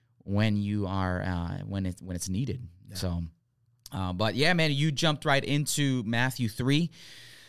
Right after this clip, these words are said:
Speaker 1: verses one through six,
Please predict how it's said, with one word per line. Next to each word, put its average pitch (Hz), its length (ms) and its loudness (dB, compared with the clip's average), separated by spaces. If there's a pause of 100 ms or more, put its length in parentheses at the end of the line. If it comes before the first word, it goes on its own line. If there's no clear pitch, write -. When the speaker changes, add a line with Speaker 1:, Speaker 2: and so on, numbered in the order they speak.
(120)
Speaker 1:
verses 123 460 4
one 127 460 4
through 117 340 0
six, - 920 2